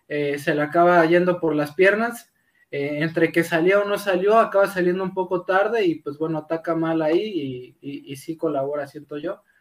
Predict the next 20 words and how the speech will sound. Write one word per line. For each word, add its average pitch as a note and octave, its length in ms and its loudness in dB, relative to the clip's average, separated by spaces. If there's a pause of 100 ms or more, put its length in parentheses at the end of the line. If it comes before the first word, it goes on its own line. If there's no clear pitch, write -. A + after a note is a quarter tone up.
(580)
Pero, E3 240 4
pues, F3 200 4
bueno, A3+ 240 4
la F#3+ 100 4
verdad F#3 180 4
es F#3+ 80 -8
que F#3 340 2
Toluca E3+ 760 2
bien, G3+ 440 -2 (160)
muy F3 300 -4
bien F#3 200 -2
parado E3+ 300 2
el E3+ 120 0
día E3+ 120 2
de E3 80 2
ayer, F3+ 220 2
sorprendente, F3 800 -4
¿no? F#3 160 -4
De F3 100 -4
Toluca, D#3+ 640 -6